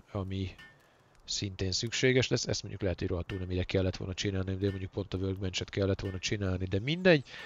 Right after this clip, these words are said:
Ugye tudok már, ö, olyan kicsi gombócot csinálni, de elvileg vannak nagyobbak, tehát két, azt hiszem eddig kettő nagyobbat láttam a listába. Azt nem tudom megcsinálni ezen az alap workbenchen, meg azt hiszem még itt se, ö,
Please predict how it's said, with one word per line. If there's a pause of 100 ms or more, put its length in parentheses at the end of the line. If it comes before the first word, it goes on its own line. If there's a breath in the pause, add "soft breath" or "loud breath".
(260 loud breath)
Ugye
tudok
már,
ö,
olyan
kicsi
gombócot
csinálni,
de
elvileg
vannak
nagyobbak,
tehát
két, (160)
azt
hiszem
eddig
kettő
nagyobbat
láttam
a
listába. (560 loud breath)
Azt
nem
tudom
megcsinálni
ezen
az
alap
workbenchen,
meg
azt
hiszem
még
itt
se, (680 soft breath)
ö,